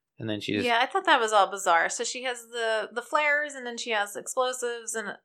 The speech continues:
Speaker 1: Yeah, I get the flares because she's in the house and the ghosts are in the house and she could be in danger herself. But, like, the explosives, she has no intention of blowing that house up.
Speaker 2: Yeah, I,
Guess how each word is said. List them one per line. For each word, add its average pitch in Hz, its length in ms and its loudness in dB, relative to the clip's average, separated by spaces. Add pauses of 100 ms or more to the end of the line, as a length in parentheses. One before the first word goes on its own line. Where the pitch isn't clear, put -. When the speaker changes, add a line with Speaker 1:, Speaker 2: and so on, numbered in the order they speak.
(320)
Speaker 1:
Yeah, - 140 8
I - 60 10
get 269 160 8
the 294 80 10
flares 165 420 12
because 156 300 2
she's 139 180 4
in 151 100 8
the 131 60 6
house 120 380 8
and 117 80 -2
the 110 40 4
ghosts 113 300 6
are 110 80 4
in 110 80 4
the 101 80 2
house 101 320 4
and 95 100 -12
she 98 120 -6
could 95 140 -4
be 95 120 -2
in 95 80 -4
danger 98 360 -2
herself. 131 440 8
But, 120 100 2
like, 117 180 6
the 113 60 -2
explosives, 180 440 4
she 208 100 0
has 208 80 -2
no 220 80 8
intention 120 380 0
of 98 100 -8
blowing 104 180 2
that 80 120 0
house 113 180 6
up. 294 60 0
Speaker 2:
Yeah, 254 500 2
I, - 0 -